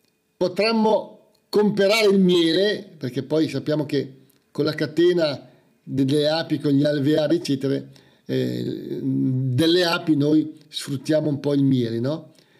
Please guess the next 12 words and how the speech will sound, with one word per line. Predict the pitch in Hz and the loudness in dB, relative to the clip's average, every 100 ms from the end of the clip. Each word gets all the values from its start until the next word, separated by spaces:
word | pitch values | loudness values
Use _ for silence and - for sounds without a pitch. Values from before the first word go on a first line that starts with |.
| _ _ _ _ - | _ _ _ _ -6
Eh, | 139 127 | -4 -2
sarebbe | 127 165 180 190 | -2 0 2 4
meglio | 202 233 233 | 4 2 2
comprare | 190 175 170 180 180 165 151 | 0 0 2 2 0 0 2
il | 156 | 4
miele, | 156 175 185 196 208 | 4 4 4 4 4
magari | 165 139 147 156 160 160 - - _ - | 2 2 2 4 2 2 -4 -20 _ -2
quello | 160 160 | 2 4
grezzo, | 147 160 143 104 127 120 | 4 4 2 0 -2 -4
quello | 156 160 156 | 0 2 2
non | 170 | 2
raffinato, | 165 151 143 - 156 147 131 123 - 147 180 196 - | 0 -2 -4 -6 -2 0 -2 -4 -6 -4 -4 -8 -16